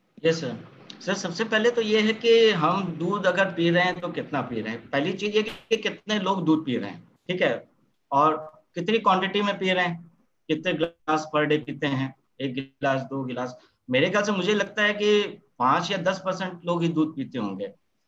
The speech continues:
और वो भी जो पाँच दस परसेंट लोग दूध पी रहे हैं, कितनी quantity में पी रहे हैं, daily पी रहे हैं, पी रहे हैं, उसमें sufficient amount, amount cheese curd का है कि नहीं,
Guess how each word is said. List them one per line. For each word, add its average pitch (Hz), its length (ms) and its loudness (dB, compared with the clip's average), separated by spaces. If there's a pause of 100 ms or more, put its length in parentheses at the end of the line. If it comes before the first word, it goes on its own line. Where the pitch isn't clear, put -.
और 123 100 -4
वो 139 160 2
भी 233 120 2
जो 226 120 6
पाँच 185 340 2
दस 202 240 -2
परसेंट 190 320 -4
लोग 156 340 -6
दूध 170 220 -2
पी 156 120 2
रहे 147 160 0
हैं, 170 180 -2
कितनी 165 300 -6
quantity 156 400 -2
में 165 180 -2
पी 160 120 0
रहे 160 160 2
हैं, 151 200 -2
daily 139 220 -4
पी 139 220 -8
रहे 143 160 -6
हैं, 147 140 -8
पी 147 100 -6
रहे 151 140 -6
हैं, 165 240 -14 (200)
उसमें 165 300 -10
sufficient 185 680 -6
amount, 165 440 -2 (220)
amount 160 400 -2
cheese 170 400 0 (120)
curd 160 320 0
का 151 100 -2
है 135 180 -6
कि 131 180 -12
नहीं, 113 220 -10